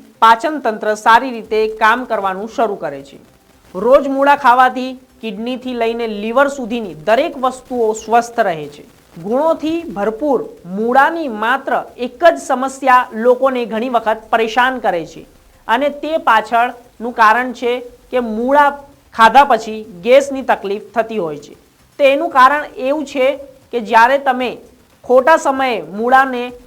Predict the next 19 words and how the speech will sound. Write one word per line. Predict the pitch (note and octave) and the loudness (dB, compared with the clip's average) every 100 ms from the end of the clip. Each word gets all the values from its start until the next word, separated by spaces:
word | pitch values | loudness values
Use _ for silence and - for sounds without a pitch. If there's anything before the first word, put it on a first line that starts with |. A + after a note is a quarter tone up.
| _ - | _ 0
ખાઓ | A3+ D4 C#4 | 4 4 2
છો, | C4 B3 - - | -6 -8 -10 2
ત્યારે | A#3 A#3+ D#4+ - | 4 4 2 -4
તમને | B3+ B3+ G#3 | -4 -6 -4
ગેસની | A3 A3 A3 A3+ | -2 0 -2 -6
બીમારીનો | G#3 G3+ G3+ G3+ G3+ G#3 A3 - - | -6 -4 -2 -4 -6 -8 -10 -18 -4
સામનો | A#3+ A#3 A3 G3 G3 - | 2 2 0 -6 -8 -2
કરવો | A3 G#3+ G3+ | 2 2 2
પડે | E3+ D3 C3+ | -2 -8 -12
છે. | - - _ _ | -20 -20 _ _
તો | B3+ | -8
સૌથી | B3+ - C4+ C#4 E4+ | -4 0 0 0 -2
મહત્વની | D#4+ D4 D4+ D4+ C#4+ | 0 -2 -2 -4 2
વાત | C4+ C#4 - B3+ | 2 2 -2 -4
એ | C4+ | -4
છે | C#4 B3+ | -6 -8
કે | C4 B3 | -8 -6
મૂળાને | A3+ A#3+ B3 F#3 - - | -2 0 0 -4 -14 -4
ક્યારે | A3 A3+ B3+ | 0 2 0